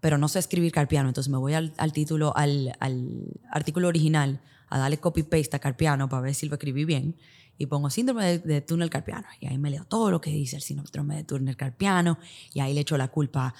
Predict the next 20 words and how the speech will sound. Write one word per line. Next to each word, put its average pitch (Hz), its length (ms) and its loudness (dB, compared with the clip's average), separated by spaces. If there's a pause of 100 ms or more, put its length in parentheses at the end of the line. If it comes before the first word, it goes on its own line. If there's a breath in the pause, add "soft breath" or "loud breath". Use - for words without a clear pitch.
(260 loud breath)
a 143 240 2
mi 135 140 2
computadora, 160 880 4 (180 loud breath)
a 139 60 -4
mi 143 100 2
teclado, 175 720 4 (160 loud breath)
al 139 140 0
mouse, 185 500 2 (100)
al - 80 -2
celular. 165 540 4
Hay 151 80 2
gente 170 180 0
que 185 80 -2
le 175 60 2
echa 170 160 -2
culpa 165 220 -2
hasta 165 100 0
a 156 40 4
su 165 100 0
empleador 139 520 0